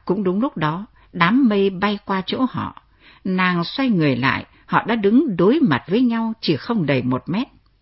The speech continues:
Nàng lùi lại một bước ngạc nhiên, bàn chân phải của nàng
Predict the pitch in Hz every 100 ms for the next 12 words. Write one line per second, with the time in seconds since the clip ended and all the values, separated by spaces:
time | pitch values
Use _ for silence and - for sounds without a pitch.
0 | _ _ _ _ _ _ _ _ - 196
1 | 208 196 202 190 170 175 175 190 330 -
2 | 170 151 127 - 254 247 247 _ _ _
3 | _ 185 190 196 - 302 262 - 160 -
4 | 156 147 147 127